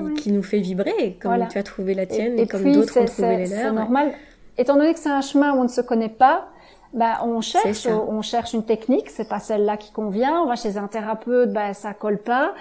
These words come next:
Speaker 1: et donc il faut au fur et à mesure, euh, c'est au-, aussi au fur et à mesure qu'on se découvre, qu'on sait dire,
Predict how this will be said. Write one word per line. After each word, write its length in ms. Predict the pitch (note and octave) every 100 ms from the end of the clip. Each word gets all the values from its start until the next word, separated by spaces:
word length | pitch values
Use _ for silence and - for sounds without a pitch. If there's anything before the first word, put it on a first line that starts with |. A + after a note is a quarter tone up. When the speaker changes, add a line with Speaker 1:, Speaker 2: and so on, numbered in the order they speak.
| - - -
Speaker 1:
et 80 |
donc 260 | G3+ A#3 B3+
il 80 | G#3+
faut 340 | - B3+ C4
au 20 |
fur 200 | A#3+ A3+
et 120 | G#3+ G3+
à 40 |
mesure, 520 | F#3+ G3+ C4+ D#4 D#4 G#3+
euh, 60 |
c'est 140 | G3 A3
au-, 140 | A3 D#3+ C3+ B2
aussi 240 | - F4
au 80 | F4+
fur 120 | B3
et 40 |
à 60 | A#3
mesure 260 | A3+ C4+ C4+
qu'on 180 | A#3+
se 80 | A#3
découvre, 540 | G#3+ A3+ A3 D#4 F4 -
qu'on 240 | A#3+ A3
sait 320 | A3 C#4+ D4
dire, 180 | A3+ B3